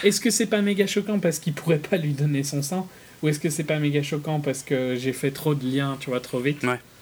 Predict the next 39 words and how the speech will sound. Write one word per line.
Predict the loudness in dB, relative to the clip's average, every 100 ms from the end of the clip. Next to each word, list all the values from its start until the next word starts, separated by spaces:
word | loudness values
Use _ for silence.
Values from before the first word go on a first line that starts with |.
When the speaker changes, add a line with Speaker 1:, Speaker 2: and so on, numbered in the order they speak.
| -20 -20 -20 -20 -20 -20 -16 -4
Speaker 1:
Euh, | -2 0 -4
je | -6
sais | -6
pas. | -8 -10 -16 -20 -20 -20 -20 -20 -20 -18 -16 -16 -14 -14 -14 -16 -16 -16 -18 -18 -18 -12 -10 -8 -10 -14 -20 -8
Speaker 2:
Je | -4
sais | -4
pas. | -4 -8 -10 -6 0
Bon, | 0 0
c'est, | -2 -4 -12 -4
c'était | 0 0 -2 -4 -4 -6 -2
à | -2
peu | -2
près | -2 0
sûr | 0 0 -2 -4
qu'il | -6
lui | -4
donnerait | -2 -2 -2
pas, | -2 -2
mais | -2 -2
quand | -2
même, | -2 -2 -4 -4
euh, | -2 -2 -2
ils | -2 -2
auraient | -2 -4
pu | -4 -2
éviter | -2 -4 -6 -2 -2
cet | -2 -4 -4 -4 -4 -4 -4 -4
écueil | -4 -2 -2 -2
dans | -4
le |
scénar, | -4 -4 -4 -4
tu | -4
vois, | -4 -2
avoir | -4 -6
un | -6
truc | -10 -10 -6
aussi | -6 -4
grossier, | -6 -6 -8
quoi. | -10